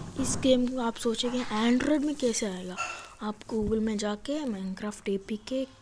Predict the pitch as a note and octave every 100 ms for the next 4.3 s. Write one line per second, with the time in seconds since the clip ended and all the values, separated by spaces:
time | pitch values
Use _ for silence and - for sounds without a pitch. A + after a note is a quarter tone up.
0 | - A#3+ A3 G#3 A3 G#3+ A3+ A3+ G#3+ G#3
1 | - - - - A3+ A#3+ B3+ A3 - A#3+
2 | A3 A3 A3 G#3+ - - - A3 G#3+ A#3
3 | A3+ C#4+ C#4 G3+ A3 G#3+ G#3 A3 G#3+ F#3+
4 | - F3 F3